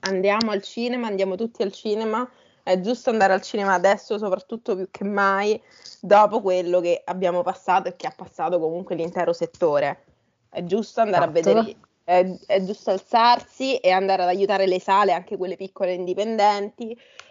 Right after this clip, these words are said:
Speaker 2: E niente, ho scoperto questo magico mondo dell'audiovisivo e ho deciso di fare uno step, diciamo, successivo. E ho deciso di ci-,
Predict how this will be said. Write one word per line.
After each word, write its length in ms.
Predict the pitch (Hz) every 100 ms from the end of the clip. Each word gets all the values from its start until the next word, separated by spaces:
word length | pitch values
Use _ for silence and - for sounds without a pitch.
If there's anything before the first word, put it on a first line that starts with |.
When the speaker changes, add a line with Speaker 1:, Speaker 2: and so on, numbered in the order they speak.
| _ _ _ _ _ - _ _ 269
Speaker 2:
E 40 |
niente, 260 | 285 254 180
ho 40 |
scoperto 420 | 175 180 185 190
questo 280 | 190 190 190
magico 380 | 190 190 190 202
mondo 240 | 202 196 196
dell'audiovisivo 1500 | 196 185 190 185 196 196 247 277 240 202 190 190 233 294 320 -
e 220 | 175 175
ho 60 |
deciso 500 | 185 202 - 202 190 233
di 360 | 170 220 - _
fare 240 | - 175 175
uno 140 | 196
step, 320 | - - 160
diciamo, 280 | 180 175 175
successivo. 920 | 175 - - - - 269 170 156 160 160
E 840 | - 185 180 180 175 175 175 175 170
ho 120 | -
deciso 500 | 175 156 190 170 185
di 160 | 208 180
ci-, 260 | - 170